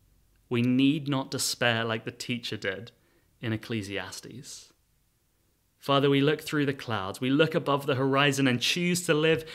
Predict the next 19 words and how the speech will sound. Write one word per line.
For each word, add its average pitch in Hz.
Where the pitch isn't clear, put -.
in 147
the 135
reality 139
of 131
your 120
existence. 101
We 131
place 135
our 135
confidence 151
in 135
your 113
goodness 113
and 123
the 117
promises 143
of 131
your 127
word. 92